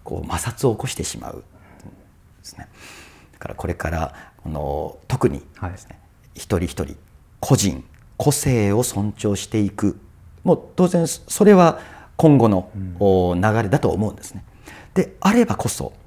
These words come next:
Speaker 1: 言葉の力を
Speaker 2: はい。
Speaker 1: より重視する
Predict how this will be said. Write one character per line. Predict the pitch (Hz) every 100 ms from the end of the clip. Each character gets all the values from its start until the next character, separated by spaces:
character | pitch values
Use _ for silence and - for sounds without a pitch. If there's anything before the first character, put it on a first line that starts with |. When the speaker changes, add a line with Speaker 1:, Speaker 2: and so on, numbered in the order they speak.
| - - -
Speaker 1:
言 | - - 226 208
葉 | 196
の | 190 175 - - - -
力 | - 123 104 65
を | - -
Speaker 2:
は | 92
い。 | - - - - -
Speaker 1:
よ | 135 143
り | 147 - - - - 95
重 | 113 117
視 | -
す | - -
る | 67